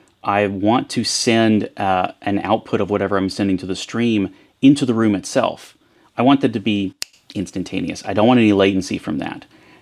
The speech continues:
There's not a great way to do that in O B S, because if you say, "Okay, I'll just run the stream output into the room," well, now what you're doing is you're taking the output from YouTube or Twitch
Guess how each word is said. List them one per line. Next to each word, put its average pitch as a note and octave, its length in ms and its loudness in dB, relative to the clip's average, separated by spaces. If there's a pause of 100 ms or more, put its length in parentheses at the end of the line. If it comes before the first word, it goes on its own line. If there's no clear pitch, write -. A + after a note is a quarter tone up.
There's A#2+ 320 -2
not D3 300 4
a A#3+ 60 4
great C#3+ 300 -2
way C#3 120 -2
to C3 80 -2
do A#2+ 160 0
that C3 160 0
in - 80 0
O G#2 80 2
B G#2 200 0
S, - 360 -6 (340)
because A#2+ 420 2 (180)
if B2+ 160 -2
you D3 80 0
say, C3+ 180 4
"Okay, B2 220 4
I'll G#2 100 4
just A2 180 -4
run A2+ 120 4
the F2 80 0
stream D#3 360 4
output G2+ 480 -2 (300)
into A#2+ 240 6
the F#2+ 140 0
room," G#2 460 4 (540)
well, A2 180 2
now G#2 440 4
what - 160 -4
you're A2+ 80 0
doing B2 200 8
is G2 100 2
you're - 120 0
taking G2 140 4
the F#2+ 80 2
output F#2 240 -2
from F2+ 140 -2
YouTube F#2 420 0
or F#2+ 60 -8
Twitch A2 500 0